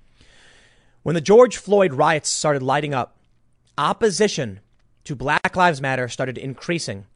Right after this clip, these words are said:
and support started dramatically decreasing. Today, we are seeing another drop-off. Support is now below majority. Still,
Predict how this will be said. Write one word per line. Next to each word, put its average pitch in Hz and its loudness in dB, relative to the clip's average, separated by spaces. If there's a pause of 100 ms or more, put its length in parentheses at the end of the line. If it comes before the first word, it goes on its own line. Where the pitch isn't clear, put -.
(180)
and 131 -8
support - -2
started 147 -4
dramatically 143 -4
decreasing. 120 -10
Today, 123 -4 (640)
we 160 0
are 202 4
seeing 165 -4
another 156 0
drop-off. 160 -2 (280)
Support - 0
is 147 -6
now 143 -4
below 151 2
majority. 135 -4 (220)
Still, - 2